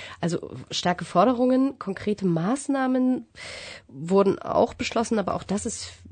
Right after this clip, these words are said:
vieles erstmal noch auf Papier, das ja geduldig ist. Ähm, Vernetzung, ähm, dann Hinwirken auf die Veränderung des Stückekanons, was ich wiederum einen total spannenden Punkt finde, über den wir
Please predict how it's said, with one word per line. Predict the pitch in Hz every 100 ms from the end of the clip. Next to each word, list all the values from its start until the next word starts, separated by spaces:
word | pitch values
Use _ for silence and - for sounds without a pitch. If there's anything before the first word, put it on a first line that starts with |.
| -
vieles | - 196 101
erstmal | - - 190
noch | 180
auf | - -
Papier, | 180 170 277
das | 262 185
ja | 185
geduldig | 175 170 214 214
ist. | 208 - - - - -
Ähm, | 185 190
Vernetzung, | - 190 190 208 - 190 190 190 196 196 -
ähm, | 175 170 165 165 160 -
dann | 160 165 165 - - -
Hinwirken | 190 202 214 190 185 180
auf |
die | -
Veränderung | - 175 185 175
des | 165 -
Stückekanons, | - 180 240 - 262 294 311 -
was | 185
ich | - - - - -
wiederum | 165 190 180
einen | 180 170
total | 175 196 233
spannenden | - 214 214
Punkt | 202 214 214
finde, | - 202
über | 175
den | 170 175
wir | 180